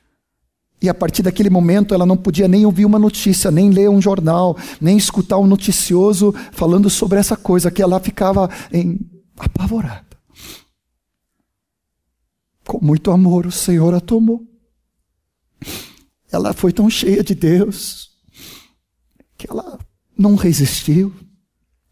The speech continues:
E ali o Senhor curou ela. Ela foi liberta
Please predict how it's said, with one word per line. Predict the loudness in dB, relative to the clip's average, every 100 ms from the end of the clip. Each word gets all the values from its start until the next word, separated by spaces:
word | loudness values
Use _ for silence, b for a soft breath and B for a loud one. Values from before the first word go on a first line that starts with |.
| _ B B B B _ _ -2
E |
ali | 0 0
o | 0
Senhor | -2 -2 -4
curou | -2 -2 2 2 0
ela. | -4 -8 -12 -18 _ _ _ _ _ _ -20 _ _ _ _ _ B B B B B _ _ _ _ _ _ _ _ _ _ _ _ _ _
Ela | -12 -6 -2
foi | 0
liberta | -2 -2 -4 -6 -20 -20